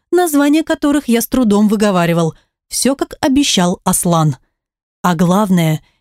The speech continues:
ни одна живая душа, кроме некоторых сотрудников отеля, кто, скорее всего, получил четкие указания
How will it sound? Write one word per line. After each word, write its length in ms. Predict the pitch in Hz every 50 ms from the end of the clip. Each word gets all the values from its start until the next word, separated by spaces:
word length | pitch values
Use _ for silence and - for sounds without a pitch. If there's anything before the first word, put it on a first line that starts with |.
| _
ни 160 | - 185 190 190
одна 340 | 196 190 180 214 254 285
живая 360 | 277 247 277 240 247 240 233 208
душа, 440 | 202 202 - - 233 226 202 170 - _ _ _ _ _ _ _
кроме 260 | - 339 294 240 220
некоторых 440 | 220 214 202 208 - 180 185 175 -
сотрудников 580 | - 202 - - 196 185 170 170 - 190 185 - _
отеля, 420 | 247 254 - - 370 370 339 339
кто, 240 | 320 - - 370 359
скорее 380 | - - - 320 320 302 302 262
всего, 240 | - - 262 294
получил 440 | - - 285 269 277 - - 285 254
четкие 460 | - - 277 254 240 - - 220 214 -
указания 640 | - 196 - 214 202 196 190 185 180 175 170 170